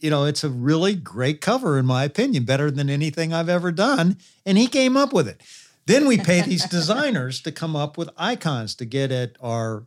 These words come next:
coaching tips and, you know, all this. And, and again,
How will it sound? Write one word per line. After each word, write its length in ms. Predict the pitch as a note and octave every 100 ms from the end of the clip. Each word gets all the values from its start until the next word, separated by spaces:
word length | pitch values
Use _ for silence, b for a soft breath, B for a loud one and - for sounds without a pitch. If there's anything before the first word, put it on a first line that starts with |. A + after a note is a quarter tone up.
| -
coaching 400 | C#3+ - C#3+ C3
tips 400 | C#3+ C#3 C#3+ -
and, 280 | A#2 A2
you 80 | A#2
know, 80 | B2+
all 260 | A#2 B2+ B2
this. 260 | D3 -
And, 160 | B2 A2+ b b b b b -
and 400 | F3 F3+ F3+ F3+
again, 400 | F#3 C4+ C#4 D3